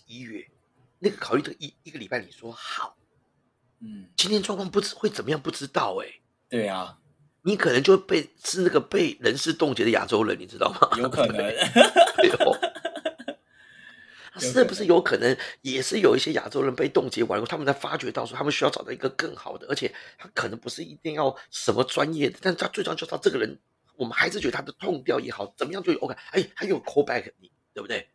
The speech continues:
Speaker 2: 嗯。
Speaker 1: 就，就是，这个都不知道啊。可是看
Speaker 2: 嗯。
Speaker 1: 是不是像，像爱情，就是我什么旧情复燃，或者是
Speaker 2: 嗯。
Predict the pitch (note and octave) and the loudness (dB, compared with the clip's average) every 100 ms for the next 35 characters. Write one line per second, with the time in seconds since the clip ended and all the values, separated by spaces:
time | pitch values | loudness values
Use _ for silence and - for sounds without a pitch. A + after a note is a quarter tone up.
0 | _ C#3 A#2+ G#2+ - E2+ - F3+ D#3+ - | _ -6 -4 -2 -4 -4 -10 -10 -10 -10
1 | C#3 - F3 D3 C#3+ A#2 A#2+ A2 G2 - | -6 0 0 0 -4 -4 -8 -6 -8 -10
2 | _ - C#3+ E3+ D3+ G3+ F3+ D3+ C#3+ C3+ | _ -2 0 -2 -6 -6 -6 -4 -6 -4
3 | C3+ B2 B2 A2+ A#2+ - G2+ G2+ _ _ | -4 -4 -6 -4 -8 -10 -14 -16 _ _
4 | _ - F#3 B2+ G#2+ - - - B2+ A2 | _ 4 4 4 -2 -8 -12 -14 -8 -8
5 | - _ _ _ _ C#3 - A2 G#2 F#2 | -10 _ _ _ _ -2 -2 -6 -8 -12